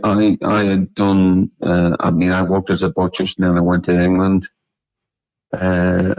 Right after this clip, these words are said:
and there was a, a bit of a, um, a tragedy. My brother died, and I decided to come home. And at that time, I was gigging, and, uh, I was singing away in pants and grips and whatever.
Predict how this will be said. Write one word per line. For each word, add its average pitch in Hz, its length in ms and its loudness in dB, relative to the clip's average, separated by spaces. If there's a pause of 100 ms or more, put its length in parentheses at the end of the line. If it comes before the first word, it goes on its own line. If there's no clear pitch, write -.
and 92 560 2
there 87 80 2
was 82 180 2
a, 85 240 0 (120)
a 82 120 0
bit 87 160 0
of 85 100 0
a, 82 240 0 (840)
um, 165 580 0 (880)
a - 80 -2
tragedy. 90 560 -2
My 87 140 2
brother 87 360 0
died, 85 560 0
and 87 160 -4
I 82 140 0
decided 82 540 -2
to - 80 -6
come 82 160 0
home. 90 360 0 (1080)
And 90 460 0
at 98 180 -2
that 95 220 -2
time, 90 180 0
I 87 80 0
was 85 180 0
gigging, 95 320 -2
and, 90 420 2
uh, 85 640 0
I - 40 2
was 80 140 0
singing 90 300 0
away 85 240 2
in 82 280 0
pants 85 500 -2
and 82 100 -2
grips - 360 -4
and 85 100 2
whatever. 82 440 0